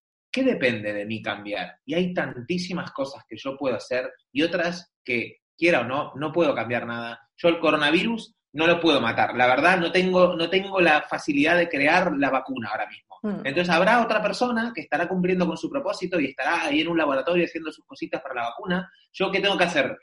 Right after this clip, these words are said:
Speaker 1: No me puedo quejar ahora de, de la vacuna, ni de los políticos, ni del jefe. Que no tiene sentido, Lore, no tiene sentido. Entonces,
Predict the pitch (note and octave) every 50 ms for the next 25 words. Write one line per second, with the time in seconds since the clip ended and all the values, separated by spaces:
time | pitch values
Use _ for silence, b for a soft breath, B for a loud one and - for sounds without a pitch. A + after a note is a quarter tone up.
0 | _ _ E3 F#3 G3 F#3 F3+ G3 G3 F#3+ - C#3 C3 - C#3+ C#3 C3 B2+ C3 C3+
1 | C3+ B2+ B2 A#2 - - B2 A#2 C3 B2 A#2+ A#2+ A#2+ A#2 A#2+ C3 B2+ C3 B2 B2
2 | B2 - - F#3+ G3+ G#3 A3 G#3+ G#3+ G#3 F#3 D#3+ D3+ C3+ C3+ C3+ C3+ C3+ C3 C3
3 | C3 B2+ C3+ - - - C#3 E3 F#3+ A3+ - A3+ A3 - G#3+ G#3+ G#3+ G#3 F3+ D3+
4 | D3 C#3+ C#3 C3 C3+ C3 B2+ B2+ - F#3+ G#3 G#3+ - - G#3+ G#3+ - - _ _
5 | _ _ _ _ - D#3+ F3 F3 G#3 G#3 F#3 - - D#3 C3+ B2 A#2 A2+ - F3+
6 | F#3 D#3+ A#2 G2 F#2 F2+ G#2+ A#2+ B2+ G#2+ G2+ F#2+ F2+ - - - G3 F3+ - D3+
7 | C3 C3+ D3+ D#3 D3 C3 C#3 E3 F3+ F3+ b